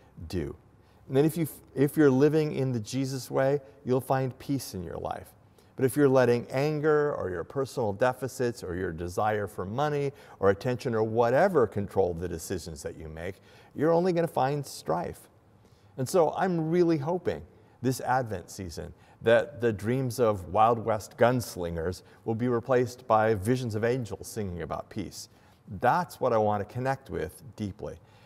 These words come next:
I'm hoping that I'll take the time to hear from the prophets and not the pundits, and that I'll be reminded that peace comes from following the way of Jesus,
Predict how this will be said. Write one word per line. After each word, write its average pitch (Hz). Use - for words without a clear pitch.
I'm 123
hoping 170
that 135
I'll 143
take 165
the -
time 156
to 101
hear 139
from 123
the 113
prophets -
and 98
not 117
the 95
pundits, -
and 113
that 135
I'll 131
be 123
reminded 120
that 80
peace -
comes 123
from 92
following 95
the 87
way 82
of 82
Jesus, 101